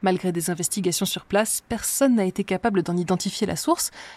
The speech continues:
jusqu'en deux mille vingt, quand la pandémie a forcé la fermeture d'une aciérie américaine à la périphérie de Détroit.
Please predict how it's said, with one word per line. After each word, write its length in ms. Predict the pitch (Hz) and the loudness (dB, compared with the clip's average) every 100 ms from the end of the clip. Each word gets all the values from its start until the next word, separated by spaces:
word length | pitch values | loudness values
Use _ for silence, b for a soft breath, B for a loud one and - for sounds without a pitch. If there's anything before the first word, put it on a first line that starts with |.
| B | B
jusqu'en 460 | 202 - - - 214 | -6 -2 -2 0 2
deux 160 | 190 | 6
mille 240 | 294 220 185 | 6 6 4
vingt, 260 | 175 285 339 | 2 0 0
quand 160 | 214 | -2
la 140 | 196 180 | 0 0
pandémie 500 | - 240 202 214 254 | 2 4 6 6 6
a 40 | |
forcé 360 | 185 185 - 226 | 2 -2 -2 -2
la 80 | 196 | -2
fermeture 500 | - 180 175 - 220 | -2 0 0 -2 -2
d'une 140 | 196 | 0
aciérie 420 | 175 - 180 208 - | 0 0 -2 -2 -2
américaine 580 | 202 190 170 160 208 214 | 2 2 0 -2 2 2
à 60 | |
la 80 | 170 | 0
périphérie 500 | - 170 165 175 185 | -4 -4 -4 -2 0
de 120 | 185 | 2
Détroit. 360 | 160 151 - - | 0 -2 -6 -12